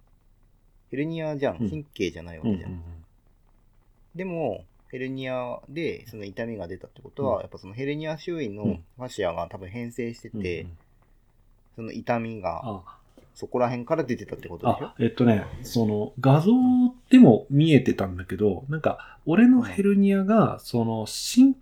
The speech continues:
Speaker 2: 経二本ぐらいを、こう、なんていうか、
Speaker 1: うん。
Speaker 2: お-、おっつける、押し付ける感じでこ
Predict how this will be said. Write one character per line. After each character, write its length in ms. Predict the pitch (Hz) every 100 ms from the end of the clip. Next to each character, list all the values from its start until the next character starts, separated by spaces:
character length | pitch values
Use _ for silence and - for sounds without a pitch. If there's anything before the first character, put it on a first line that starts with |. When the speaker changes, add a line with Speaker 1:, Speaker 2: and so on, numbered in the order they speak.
| -
Speaker 2:
経 180 | 135 113
二 220 | 113 120
本 380 | - 254 254 254
ぐ 120 | 240
ら 120 | 131
い 80 | 95 98
を、 360 | 120 95 -
こ 300 | - 107 98 - _ _ _ 113
う、 20 |
な 60 |
ん 60 | 98
て 80 | 98
い 20 |
う 20 |
か、 300 | - - - 107 98 - _ _ _ _ _ -
Speaker 1:
う 60 | 139
ん。 20 |
Speaker 2:
お-、 40 | - - - - - - _ - -
お 160 | 320 -
っ 40 | _ -
つ 140 | -
け 140 | 254
る、 220 | 208 - - -
押 200 | 139 139
し 80 |
付 180 | 214 -
け 60 | 202
る 60 |
感 260 | - - 98
じ 80 | 98
で 80 | 95
こ 380 | 98 92 -